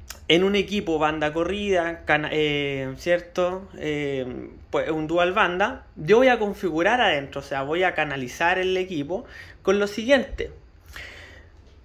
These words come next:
Importante dejar, siempre yo digo esto en emergencia, preestablecida una o dos máximo frecuencias directas,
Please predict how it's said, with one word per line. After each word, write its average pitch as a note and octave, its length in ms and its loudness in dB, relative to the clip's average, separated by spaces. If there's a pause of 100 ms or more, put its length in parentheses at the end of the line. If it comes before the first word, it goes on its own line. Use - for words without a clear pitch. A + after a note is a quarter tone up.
(140)
Importante A3+ 760 4
dejar, C4 540 2 (1040)
siempre D4+ 520 2
yo A#3+ 220 10
digo A#3 260 4
esto G#3+ 260 0
en G#3+ 80 0
emergencia, G#3+ 760 -2
preestablecida B3 1120 4 (420)
una C4+ 640 4 (440)
o A#3 480 8 (180)
dos G3+ 520 6
máximo B3 760 0
frecuencias A3+ 880 2
directas, - 960 0